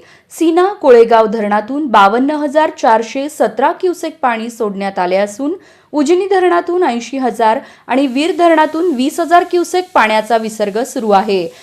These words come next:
यामुळे नद्यांची पाणी पातळी वाढली असून हिळ्ळी, खानापूर, आळगे, कल्लकरजाळ आणि कोरसेगाव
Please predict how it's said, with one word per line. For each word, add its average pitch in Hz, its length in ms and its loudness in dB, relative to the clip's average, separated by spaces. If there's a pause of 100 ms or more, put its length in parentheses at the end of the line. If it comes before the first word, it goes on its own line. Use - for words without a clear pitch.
(200)
यामुळे 285 280 4
नद्यांची 320 540 2
पाणी 349 320 2
पातळी 359 440 2
वाढली 233 400 2
असून 220 400 0 (360)
हिळ्ळी, 320 440 2 (120)
खानापूर, 233 640 0 (100)
आळगे, 202 500 2
कल्लकरजाळ 240 920 2
आणि 262 280 0
कोरसेगाव 233 720 0